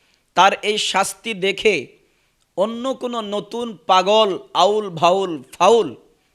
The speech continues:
যেন আল্লাহ এবং রসুলের শানে কটূক্তি করতে না পারে।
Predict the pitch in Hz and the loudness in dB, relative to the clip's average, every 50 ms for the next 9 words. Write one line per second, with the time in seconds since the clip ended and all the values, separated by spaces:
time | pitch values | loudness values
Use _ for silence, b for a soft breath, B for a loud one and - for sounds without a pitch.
0 | _ _ - 120 175 175 185 - - 160 165 170 175 170 160 165 165 165 160 151 | _ _ -4 -2 -2 -2 0 0 0 0 0 0 0 0 0 0 -2 -4 -6 -6
1 | 156 - - 202 208 202 180 - - - - 165 165 151 139 117 - _ _ _ | -6 -6 -6 -4 -4 -4 -4 -4 -4 -4 -6 -6 -6 -6 -6 -8 -10 _ _ _
2 | _ _ _ _ _ _ _ _ - 196 190 233 240 - _ - 180 - 170 156 | _ _ _ _ _ _ _ _ -12 -10 -10 -10 -10 -12 _ -8 -8 -6 -6 -8
3 | - _ 156 143 139 135 131 117 123 113 113 107 | -8 _ -8 -6 -6 -6 -6 -8 -10 -10 -12 -12